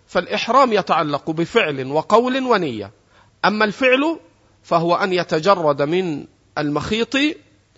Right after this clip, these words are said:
وأن يلبس الإزار والرداء. وأما ال-، القول فهو أن يحرم بالقول بأن يعين نسكه،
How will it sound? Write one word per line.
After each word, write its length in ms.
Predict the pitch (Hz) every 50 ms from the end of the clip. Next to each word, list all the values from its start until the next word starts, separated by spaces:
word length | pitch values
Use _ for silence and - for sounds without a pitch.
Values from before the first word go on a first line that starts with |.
| _ _ _ _ -
وأن 480 | 147 170 160 196 233 254 254 247 233
يلبس 440 | 202 185 202 196 175 165 170 - -
الإزار 440 | 180 165 - 160 143 190 202 202 180
والرداء. 520 | 160 151 147 131 123 120 113 101 107 - - _ _ _ _ _ _ _ _ _ _ _ _ _ _ _ _ _ - - - - - _ -
وأما 760 | - - - 240 294 311 285 277 262 220 202 160 135 - - - _ _ _ -
ال-، 260 | 175 175 170 165 170 - _ _ _ _ _ _ _ _ _ _ _ _ _ -
القول 680 | 175 180 - - 156 208 226 269 294 330 330 320 311 330 - _ _ _ _ _ _ _
فهو 340 | _ - 180 170 175 180 196
أن 220 | - - 202 196
يحرم 560 | 196 214 240 226 - - 240 208 202 196 190 175
بالقول 580 | 165 170 160 - - 170 165 147 120 110 107 - _ _ _ _ _ _ _
بأن 560 | 131 156 170 - 202 233 247 269 285 285 302 - - _ _ _ _ _ 156
يعين 680 | 160 180 - 156 220 240 220 208 214 247 240 233 226 226 226
نسكه، 400 | 202 - - 147 - - 113